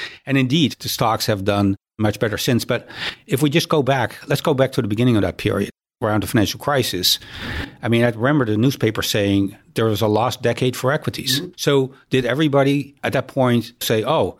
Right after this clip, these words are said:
Speaker 1: this is a great opportunity. Let's rebalance my portfolio, sell some bonds and buy some more stock"? No, no. People extrapolate returns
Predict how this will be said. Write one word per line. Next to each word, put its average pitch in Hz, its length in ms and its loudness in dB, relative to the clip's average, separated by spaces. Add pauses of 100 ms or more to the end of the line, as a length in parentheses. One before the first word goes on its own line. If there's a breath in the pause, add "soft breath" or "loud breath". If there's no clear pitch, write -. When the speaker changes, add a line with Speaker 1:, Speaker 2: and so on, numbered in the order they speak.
(120)
Speaker 1:
this 131 160 0
is 120 80 -4
a - 20 -4
great 113 200 2
opportunity. 113 420 0
Let's 117 180 0
rebalance 113 420 0
my 101 120 2
portfolio, 98 640 2 (360 loud breath)
sell - 220 0
some 117 200 0
bonds 98 260 0
and 107 80 2
buy 107 140 2
some 117 160 0
more 120 120 2
stock"? 147 360 -4
No, 151 260 2
no. 151 220 2 (180 loud breath)
People 156 200 2
extrapolate 135 640 0
returns 131 640 0